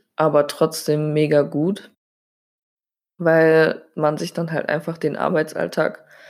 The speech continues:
<laughs> weil man sich dann den Arbeitsalltag einfach besser vorstellen kann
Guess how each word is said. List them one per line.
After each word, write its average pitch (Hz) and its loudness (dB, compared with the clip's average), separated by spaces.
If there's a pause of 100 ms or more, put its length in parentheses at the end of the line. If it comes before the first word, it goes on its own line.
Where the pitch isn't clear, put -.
<laughs> - -8
weil 170 4
man 165 2
sich 165 -4
dann 156 0
den 156 2
Arbeitsalltag 147 -2
einfach - -6
besser - -4
vorstellen 185 -2
kann 185 -2